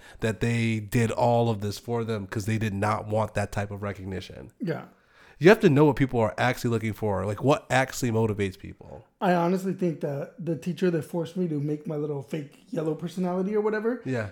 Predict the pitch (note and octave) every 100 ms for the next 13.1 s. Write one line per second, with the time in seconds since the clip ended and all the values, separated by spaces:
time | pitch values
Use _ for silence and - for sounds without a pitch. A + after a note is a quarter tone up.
0 | - - G3 F3 E3 F#3 F3+ D3+ C#3 D3+
1 | D3+ G3+ B3+ - _ _ - F#3 F#3 F3
2 | D#3 D3 C#3+ - E3 F#3 F3+ - F3 F3+
3 | G3 G3+ E3 D#3 E3 E3+ F3 F3+ F3+ D#3+
4 | - F3 A#3+ - - C3 D#3+ B2+ - F3
5 | C#3 D#3 C#3+ - G3+ F#3 G3+ F3+ F3 F#3
6 | F#3+ E3+ D#3+ E3 E3 E3 C#3 C#3+ C3+ D#3
7 | B2 - _ _ _ A#3 A3 G3 F3+ F#3+
8 | E3+ E3 D#3 - E3 D#3 D#3 C#3 - -
9 | D#3+ F3 D#3+ C#3 D#3+ A3 F3+ D3+ F#3 D#3+
10 | F3 F3+ F3+ B3+ G#3 D#3 D#3 - _ _
11 | _ _ _ - - D3+ F#3+ F#3+ A3 A#3
12 | F4 F#3 - - D#3+ C4+ A3 - A3 G#3+